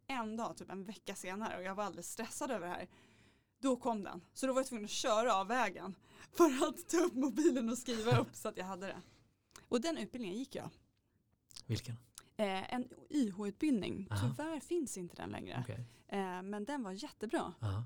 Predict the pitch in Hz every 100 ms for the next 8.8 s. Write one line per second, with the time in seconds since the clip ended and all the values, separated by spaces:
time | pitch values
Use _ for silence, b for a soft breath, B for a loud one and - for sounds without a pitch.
0 | - 208 - - 214 180 196 285 254 165
1 | 101 - 185 - - 92 190 - 220 120
2 | - - _ _ 120 - 117 123 _ _
3 | _ _ _ _ 151 123 - _ _ _
4 | - - 101 107 - - 113 _ _ _
5 | _ _ _ _ _ _ _ _ _ _
6 | - 123 95 107 143 _ _ _ _ _
7 | _ _ _ _ B B B B _ 120
8 | 143 131 120 139 123 - 110